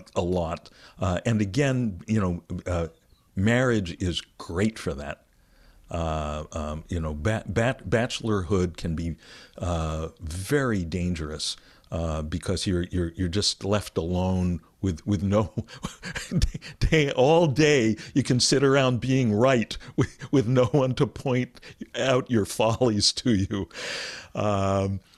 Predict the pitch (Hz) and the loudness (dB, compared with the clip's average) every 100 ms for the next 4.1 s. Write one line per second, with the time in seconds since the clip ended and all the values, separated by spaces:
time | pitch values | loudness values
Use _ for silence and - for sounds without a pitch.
0 | _ - - _ _ _ _ - - - | _ -18 -18 _ _ _ _ -14 -4 0
1 | 175 170 147 202 190 156 127 131 120 - | 4 4 4 2 2 2 2 0 0 -4
2 | - 180 190 185 - - 208 220 - 170 | -2 0 2 -2 -6 -2 0 0 0 0
3 | 160 - - - - 165 165 165 165 165 | 0 -4 -4 -8 -6 0 0 2 2 2
4 | 160 | -2